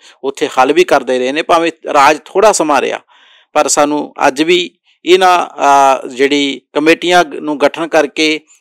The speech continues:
ਰਹਿੰਦਾ ਸ-, ਰਹਿੰਦੇ ਸਮੇਂ ਵਿੱਚ ਕੋਈ ਨਾ ਕੋਈ ਇਹੋ ਜਿਹੀ ਕਾਰਗੁਜ਼ਾਰੀ ਜ਼ਰੂਰ ਕਰਨੀ ਚਾਹੀਦੀ ਹੈ, ਜਾਂ ਤਾਂ ਜੋ ਸਰਕਾਰਾਂ 'ਤੇ ਦਬਾਅ ਬਣਾਇਆ ਜਾ ਸਕੇ।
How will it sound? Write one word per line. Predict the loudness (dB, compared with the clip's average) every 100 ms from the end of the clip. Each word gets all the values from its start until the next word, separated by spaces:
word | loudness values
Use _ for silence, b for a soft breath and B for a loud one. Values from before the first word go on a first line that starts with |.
| -8
ਰਹਿੰਦਾ | 0 0 4 2
ਸ-, | 2
ਰਹਿੰਦੇ | -2 0 4 4
ਸਮੇਂ | 4 2
ਵਿੱਚ | 2 0 0
ਕੋਈ | 0 0
ਨਾ | -2
ਕੋਈ | -2 -2
ਇਹੋ | -2 -4
ਜਿਹੀ | -8 -4
ਕਾਰਗੁਜ਼ਾਰੀ | 0 0 0 -4 -4
ਜ਼ਰੂਰ | -4 -4
ਕਰਨੀ | -2 -4 -2
ਚਾਹੀਦੀ | 0 -2 -2 0
ਹੈ, | 0 0 B B -12
ਜਾਂ | 2 2 2 -2 _ -2
ਤਾਂ | 2 4
ਜੋ | 2
ਸਰਕਾਰਾਂ | 2 -2 2 2 2
'ਤੇ | -2
ਦਬਾਅ | -2 0 0
ਬਣਾਇਆ | 0 -2 0
ਜਾ | 0 -2
ਸਕੇ। | -2 -4 -4 -4